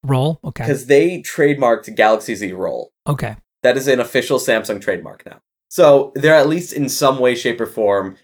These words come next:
Speaker 2: preparing for it or working on it.
Speaker 1: Yeah.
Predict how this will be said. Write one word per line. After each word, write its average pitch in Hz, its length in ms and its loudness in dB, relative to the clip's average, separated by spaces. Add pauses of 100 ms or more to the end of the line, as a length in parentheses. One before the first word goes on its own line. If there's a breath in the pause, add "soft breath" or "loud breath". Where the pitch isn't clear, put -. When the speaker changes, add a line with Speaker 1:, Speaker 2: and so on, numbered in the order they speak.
(120)
Speaker 2:
preparing 160 520 0
for 180 320 2
it - 200 -4 (100)
or 104 760 2 (440)
working 113 400 -4
on - 60 -20 (160)
it. - 80 -20 (260)
Speaker 1:
Yeah. 117 280 -2